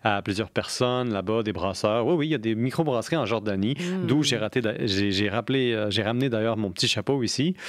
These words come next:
Speaker 1: Euh,
Speaker 2: Très, très beau d'ailleurs.
Speaker 1: pas pire, hein ? Il
Speaker 2: Ouais.
Speaker 1: m'appelait Indiana Jones à Petra.
Speaker 2: <laughs>
Speaker 1: Je pense que c'était juste un truc pour vendre des chapeaux.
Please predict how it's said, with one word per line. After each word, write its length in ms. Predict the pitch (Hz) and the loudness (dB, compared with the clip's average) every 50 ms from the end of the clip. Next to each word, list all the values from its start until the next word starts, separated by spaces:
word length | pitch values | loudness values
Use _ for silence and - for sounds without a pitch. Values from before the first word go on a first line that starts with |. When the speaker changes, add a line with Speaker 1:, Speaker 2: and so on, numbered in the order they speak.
| - - - - - - - - | -12 -10 -12 -12 -14 -8 -2 0
Speaker 1:
Euh, 520 | 120 110 104 104 101 98 95 95 98 98 98 98 98 98 | 0 2 2 2 0 0 0 0 0 2 2 2 2 2
Speaker 2:
Très, 80 | 107 113 | 0 0
très 160 | - 170 156 | -2 -4 -6
beau 160 | 143 143 156 | -6 -6 -6
d'ailleurs. 360 | 156 139 135 135 139 143 147 143 - - - _ - | -6 -6 -8 -8 -8 -10 -12 -14 -16 -20 -20 _ 4
Speaker 1:
pas 100 | 120 - | 4 6
pire, 280 | - 185 208 196 175 | 6 4 4 4 4
hein ? 160 | 165 175 190 - | 2 2 2 2
Il 80 | - 113 | 2 4
Speaker 2:
Ouais. 60 | 113 117 | 4 4
Speaker 1:
m'appelait 300 | 113 - 131 143 165 165 | 2 2 2 0 2 2
Indiana 300 | 160 160 185 180 170 170 | 2 4 4 4 4 2
Jones 260 | 151 156 160 156 151 117 | 2 2 2 2 2 0
à 60 | 110 - | 0 0
Petra. 320 | - - - 107 113 113 - - - | 0 0 2 0 0 0 -2 -2 -2
Speaker 2:
<laughs> 760 | 208 208 - - - 170 - - - 226 226 - - 226 - | -2 -2 -2 -6 -10 -12 -10 -6 -4 -4 -4 -2 -4 -2 0
Speaker 1:
Je 80 | - 262 | 4 6
pense 160 | 127 127 - | 6 6 6
que 80 | - | 4
c'était 200 | 131 - - 120 | 2 2 2 0
juste 180 | 110 123 - - | 0 0 0 -2
un 60 | 110 - | -2 -2
truc 180 | - 113 101 | -4 -2 -2
pour 120 | - 120 98 | 0 0 0
vendre 200 | 104 107 110 104 | 0 0 0 0
des 80 | 101 | 0
chapeaux. 340 | - - 110 107 - 117 | 0 0 0 0 0 -2